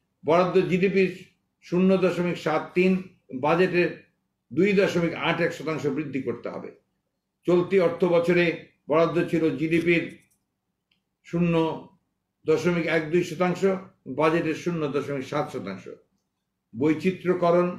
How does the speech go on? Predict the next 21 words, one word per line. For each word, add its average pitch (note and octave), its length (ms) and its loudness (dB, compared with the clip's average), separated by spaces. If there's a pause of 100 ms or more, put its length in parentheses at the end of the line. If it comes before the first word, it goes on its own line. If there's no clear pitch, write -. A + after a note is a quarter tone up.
(400)
সবুজ D#3+ 340 2 (100)
শিল্পায়ন E3+ 500 2 (480)
ও - 20 -10 (100)
গ্রামীণ E3+ 400 2
অর্থনীতি E3+ 460 -4
উজ্জীবন, E3 480 2 (500)
সমন্বিত E3+ 520 0 (120)
শিল্পায়ন D#3+ 480 0 (460)
ও - 40 -8 (140)
অবকাঠামো F3+ 680 4
উন্নয়নের E3+ 440 2
লক্ষ্যে D#3+ 300 0 (440)
ইকুইটি G3+ 380 0 (100)
matching E3 320 2 (140)
তহবিল D#3 380 2
গঠন D3+ 280 -2
করা C3+ 220 0
যেতে F2+ 240 -10
পারে। B1 180 -14 (720)
ক্ষুদ্র, D3 280 0 (600)
মধ্যম D3 420 2